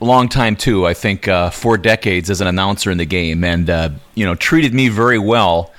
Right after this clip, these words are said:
coming in from essentially the outside. I'd never worked in baseball before and, uh, had a chance to visit with him, uh, this summer when I was in Milwaukee. So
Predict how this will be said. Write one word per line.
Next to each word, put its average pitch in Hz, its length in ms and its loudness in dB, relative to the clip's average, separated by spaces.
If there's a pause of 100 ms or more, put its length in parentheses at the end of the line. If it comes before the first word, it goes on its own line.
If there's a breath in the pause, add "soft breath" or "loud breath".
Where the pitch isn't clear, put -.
(300 loud breath)
coming 120 300 0
in 113 120 0
from 104 260 0
essentially 123 460 0
the 98 160 2
outside. 101 480 2
I'd 98 140 2
never 104 200 2
worked 104 280 0
in 90 80 -2
baseball 92 420 0
before 90 540 0
and, 85 200 -2
uh, 85 220 0 (140)
had 110 140 2
a 107 40 0
chance 113 280 -2
to 98 100 -4
visit 104 260 -2
with 95 160 -2
him, 92 300 0
uh, 85 180 0
this 87 180 -4
summer 104 300 -2
when 90 140 -2
I 90 60 -2
was 90 140 -4
in 95 120 0
Milwaukee. 90 500 -2
So 80 380 -4